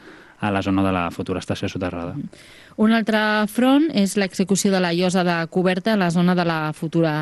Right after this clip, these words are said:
Speaker 2: estació soterrada, no?
Speaker 1: Sí, exacte. Aquí, eh, Adif segueix també treballant en paral·lel, sobretot per fer els diferents mòduls de coberta i acabar aquests mòduls de coberta que li permetran,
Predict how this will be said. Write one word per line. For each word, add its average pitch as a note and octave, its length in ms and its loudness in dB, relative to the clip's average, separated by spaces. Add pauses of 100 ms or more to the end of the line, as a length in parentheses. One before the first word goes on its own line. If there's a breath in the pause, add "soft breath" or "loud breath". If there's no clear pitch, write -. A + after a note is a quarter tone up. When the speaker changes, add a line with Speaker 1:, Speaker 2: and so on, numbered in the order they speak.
Speaker 2:
estació E3 320 -4
soterrada, C3+ 560 -4
no? G#3+ 140 -6 (340)
Speaker 1:
Sí, G#2+ 220 -4 (340 loud breath)
exacte. G#2 400 -2
Aquí, A#2+ 240 0
eh, - 640 -8 (320)
Adif A2+ 180 -2
segueix - 480 -4
també A2 320 0
treballant A2 380 0
en G#2 100 -2
paral·lel, B2+ 400 -4 (380 loud breath)
sobretot G#2+ 480 -2
per A2+ 160 -6
fer A2 320 0
els G#2 300 -2 (100)
diferents G#2+ 400 -2
mòduls G#2+ 240 2
de G#2+ 160 -2
coberta C#3+ 480 -2
i C3+ 80 0
acabar G#2 380 -2 (100)
aquests G2+ 320 -2
mòduls G#2+ 240 2
de A2 80 -2
coberta A2 320 -2
que A#2 100 -6
li A#2 140 -2
permetran, G#2 560 -4